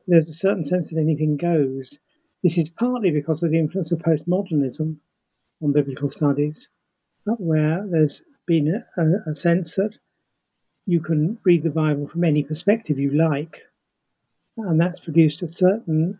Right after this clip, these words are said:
uh, fragmented character to the, to the field.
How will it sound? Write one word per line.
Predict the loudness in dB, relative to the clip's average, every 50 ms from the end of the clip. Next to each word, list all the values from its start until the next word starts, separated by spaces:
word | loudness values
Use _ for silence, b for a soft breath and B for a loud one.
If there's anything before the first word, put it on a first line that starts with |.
| _
uh, | -2 0 2 2 2 0 -2 -6 _ _ _ _ _ _ _
fragmented | -2 -2 -2 0 0 0 2 2 0 -2 -4 -10 -10 -2
character | 2 2 2 2 2 -2 -4 -4 -4 -4
to | 0 2 2 2
the, | 2 -2 -10 _ _
to | -2 -2 0
the | 0 0 -2
field. | 0 0 2 2 0 -2 -4 -8